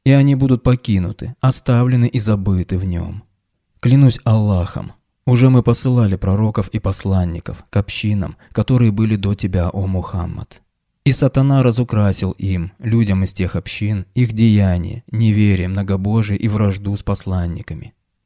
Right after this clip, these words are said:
И он, сатана, является их сторонником сегодня, в этом мире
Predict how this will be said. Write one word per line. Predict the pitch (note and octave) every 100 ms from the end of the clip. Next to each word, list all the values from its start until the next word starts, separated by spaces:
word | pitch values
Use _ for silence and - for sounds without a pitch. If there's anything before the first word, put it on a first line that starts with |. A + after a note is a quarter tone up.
| _
И | C3 -
он, | A#2+ A#2
сатана, | A2+ G2 F#2+ G2 G2+ G#2 G#2
является | A2 G2+ G2+ G2 F#2+ F#2+
их | F#2
сторонником | - G#2 G#2+ G#2+ F#2+ G2 G2
сегодня, | - G2+ F#2+ E2 - B2+
в | A#2
этом | G#2 A2 G#2
мире | G#2 G2 F2 -